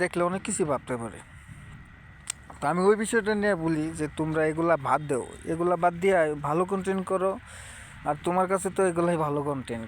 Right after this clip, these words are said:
কারণ এগুলাতে তো অনেক ভিউ আসছে, অনেক কিছু, হ্যাঁ, দেখে মানুষের তৃপ্তি পায়, মানুষের, মানুষের তৃপ্তি আসে। তাদের, আহ,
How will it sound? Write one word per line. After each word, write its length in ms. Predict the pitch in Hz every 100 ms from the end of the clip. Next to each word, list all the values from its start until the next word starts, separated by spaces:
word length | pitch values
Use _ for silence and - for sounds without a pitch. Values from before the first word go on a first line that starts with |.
| 113
কারণ 220 | 139 147 147 139
এগুলাতে 340 | 151 160 160 160
তো 40 | 165
অনেক 120 | 156 151 135
ভিউ 160 | 135 127
আসছে, 260 | 127 - 113 139 147 - - 156
অনেক 160 | 175 -
কিছু, 240 | 180 - 170 156 139 - - - - - -
হ্যাঁ, 280 | 131 139 135 127 127 113 143
দেখে 240 | 175 175 185 190
মানুষের 300 | 185 190 175
তৃপ্তি 280 | 196 170 185 170
পায়, 220 | 185 190 208 233 - - - - - - - 156
মানুষের, 320 | 170 165 180 - - 165
মানুষের 300 | 170 170 175 175
তৃপ্তি 260 | 180 190 180
আসে। 200 | 170 185 190 - - - - - - -
তাদের, 260 | 160 170 160
আহ, 460 | 165 160 156 156